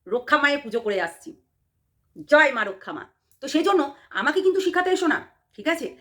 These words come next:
আমাকে কিন্তু পুজো পার্বণের ব্যাপারে শিখাতে আসবে না। আমি যথেষ্ট জ্ঞানী, যেটুকু জানি। অনেক বড় জ্ঞানী নয়, যথেষ্ট। বলেছি যথেষ্ট, মানে যেটুকু আমার জানার প্রয়োজন, যেটুকু আমার গুরু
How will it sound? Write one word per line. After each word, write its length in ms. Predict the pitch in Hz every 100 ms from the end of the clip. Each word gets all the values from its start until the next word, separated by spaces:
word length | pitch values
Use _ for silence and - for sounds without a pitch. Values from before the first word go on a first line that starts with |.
| -
আমাকে 300 | - 285 359
কিন্তু 220 | 359 349
পুজো 260 | 339 285 330
পার্বণের 320 | 330 330 330
ব্যাপারে 360 | 294 320 294 269 -
শিখাতে 300 | - 247 311
আসবে 260 | 320 269 254
না। 180 | 190 147 _ _
আমি 160 | 190
যথেষ্ট 400 | 240 226 262 294
জ্ঞানী, 380 | 311 202 185 160 - _ _ _
যেটুকু 380 | - 247 - 320
জানি। 280 | - 165 165 - _ _ _ _ _
অনেক 260 | 202 277 339
বড় 160 | 349
জ্ঞানী 180 | 359 339
নয়, 200 | 285 170 - _
যথেষ্ট। 480 | - 294 302 - 196 160 - _
বলেছি 320 | 185 233 339 294
যথেষ্ট, 440 | 185 214 247 -
মানে 340 | - - 269
যেটুকু 360 | 254 226 214 294
আমার 240 | 339 330
জানার 260 | - 202 247
প্রয়োজন, 360 | 196 170 156 151 - -
যেটুকু 320 | 262 311 349
আমার 280 | 233 269 311
গুরু 260 | 226 220